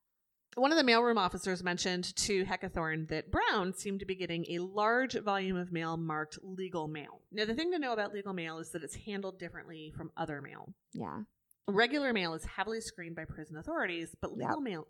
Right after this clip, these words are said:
Speaker 1: isn't. Inmates are allowed to correspond with their lawyers and the courts without that screening. It's opened by an officer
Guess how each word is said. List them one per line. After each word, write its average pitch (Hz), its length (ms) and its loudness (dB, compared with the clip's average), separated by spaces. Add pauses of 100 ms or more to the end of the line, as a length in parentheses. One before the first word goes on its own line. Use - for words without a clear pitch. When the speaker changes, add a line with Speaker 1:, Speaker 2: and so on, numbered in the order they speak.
(120)
Speaker 1:
isn't. - 420 -6 (160)
Inmates 262 380 -2
are 285 40 2
allowed 202 240 2
to 196 60 -6
correspond 233 480 -4
with 254 80 -10
their 233 140 -6
lawyers 170 500 -6
and 190 180 -8
the 208 40 -8
courts 165 400 -12
without 160 500 -6 (180)
that 139 220 -10 (180)
screening. 233 560 -12 (280)
It's 214 260 -2
opened 262 540 -2 (100)
by 202 240 0
an 262 180 -6
officer 226 520 -6